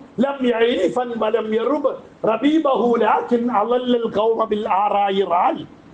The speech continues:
ഒരു മനുഷ്യന് തർബിയത്ത് നടത്തുക, നമ്മൾ പറയുന്നില്ലേ, ഈ അൽ-, "അൽഹംദുലില്ലാഹി റബ്ബിൽ ആലമീൻ", ആ വാക്കിന്റെ അർത്ഥമായി ഈ പറയുന്നത്. അൽഹംദു, സർവസ്തുതിയും, ലില്ലാഹി, അള്ളാഹുവിനാകുന്നു. ആരാണ് ഈ അള്ളാഹ്? റബ്ബിൽ ആലമീൻ,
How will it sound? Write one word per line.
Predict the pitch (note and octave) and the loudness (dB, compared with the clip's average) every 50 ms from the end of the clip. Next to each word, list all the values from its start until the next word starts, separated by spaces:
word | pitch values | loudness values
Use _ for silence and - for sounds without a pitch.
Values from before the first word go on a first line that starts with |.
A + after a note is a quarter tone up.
| - - - - - C4 | -20 -20 -20 -4 0 0
ഒരു | D#4+ E4+ | 0 2
മനുഷ്യന് | E4+ E4 C#4+ A#3+ C4 C#4+ - - D4+ D#4 D#4 | 0 0 0 2 2 2 2 2 2 2 2
തർബിയത്ത് | C#4 - C4 A#3+ B3 B3+ C4 B3 E4 D#4+ F#4+ D#4+ - C#4+ C#4 | 0 -2 -2 -2 -2 -4 -2 0 2 2 2 0 0 -2 0
നടത്തുക, | C#4 B3 B3 A#3+ - B3 A#3+ - | 0 0 0 0 0 -2 -2 0
നമ്മൾ | A3+ G#3 G#3+ A#3+ C4 C4 B3+ | -2 0 0 0 0 2 2
പറയുന്നില്ലേ, | A3 A3+ A#3+ C4 B3+ B3+ B3 A#3 G3+ - - - - - - - - | 0 2 2 2 0 0 0 0 -2 -2 -6 -10 -18 -20 -20 -8 -4
ഈ | - | -2
അൽ-, | - A3 G3+ G#3 A3 | -2 -2 0 0 0
"അൽഹംദുലില്ലാഹി | G3+ G3+ F#3+ - B3 G4+ F4 C4+ C4+ B3+ A#3+ A3+ A3 A3 A3 A3 G#3 F#3+ | 0 0 0 -2 -2 -2 0 0 2 2 4 4 4 4 4 2 2 0
റബ്ബിൽ | A3+ A3 G3+ F#3+ G3 - - - C4+ C4+ C4 - | 0 0 0 -2 -2 -4 -2 -2 0 0 2 2
ആലമീൻ", | G#3+ G#3 A3 G#3+ G#3+ G#3+ G#3+ G#3 G#3+ G#3 F#3+ E3 C3+ - - - - - | 0 2 0 0 -2 -2 -2 -2 -2 -4 -6 -6 -10 -16 -20 -18 -4 -2
ആ | G3 B3 | -2 0
വാക്കിന്റെ | A#3+ A3 G#3+ A3 - A#3+ A#3+ A#3 A#3 | 0 0 -2 -2 -2 -2 -2 0 0
അർത്ഥമായി | G#3 G3 G3 - A#3 A#3 A3+ | 0 0 0 0 0 0 0
ഈ | G#3+ F3+ | -2 -2
പറയുന്നത്. | E3+ G3+ F#3 F#3 F#3+ F#3 F3+ F3 D#3 C3+ - - - - - - - - - - | -2 -2 0 0 0 0 0 0 -2 -2 -8 -14 -20 -20 -20 -20 -20 -10 -4 -4
അൽഹംദു, | G3 G#3+ A#3 G3 B3 D4 D4+ D4 D4+ D4 | 0 0 0 0 0 0 0 0 2 2
സർവസ്തുതിയും, | C4 - - G#3+ G#3 A3+ B3+ D4 D4 C#4 - G#3+ F#3+ D#3+ E3+ F3+ G3+ C4 D#4+ - - - - - - - | 0 0 -2 -2 -2 -2 0 0 0 -2 -2 -4 -2 -2 0 -2 -2 -2 -2 -6 -8 -14 -20 -20 -6 -2
ലില്ലാഹി, | G3 A3 A3+ A#3+ B3+ D4+ D4+ D#4 D4 A#3 C4 C4+ | -2 0 2 2 0 2 2 0 0 0 0 0
അള്ളാഹുവിനാകുന്നു. | B3+ G#3 G#3+ A3 C4 D4 D#4 D4 B3 C#4 C4 B3 A#3+ A3+ A3+ G#3+ A3 A3 A3 G3+ | 0 0 -2 -2 0 0 0 0 0 0 0 0 2 0 0 0 0 0 0 0
ആരാണ് | G3+ A3 B3+ C#4+ D4+ D#4+ E4 D#4 C#4 B3 | 0 0 0 0 2 0 0 0 0 0
ഈ | A#3 | 0
അള്ളാഹ്? | A3+ F#3 - F#3 G#3 F#3+ E3+ - - - - - - - - - - - | 0 -2 0 0 0 0 -2 -4 -10 -20 -20 -20 -20 -20 -20 -8 -4 -2
റബ്ബിൽ | G#3 C4 C#4 C#4 C#4 C#4+ C#4 F#4 F#4 F4+ D#4+ | 0 0 0 -2 -4 -2 -2 0 2 2 2
ആലമീൻ, | C4 G#3 G#3+ A3 A3+ A3+ A3 G#3+ - - A#3+ B3+ C4 A3+ D#3 B2 | 2 2 2 0 0 0 0 0 2 2 2 2 2 0 -2 -4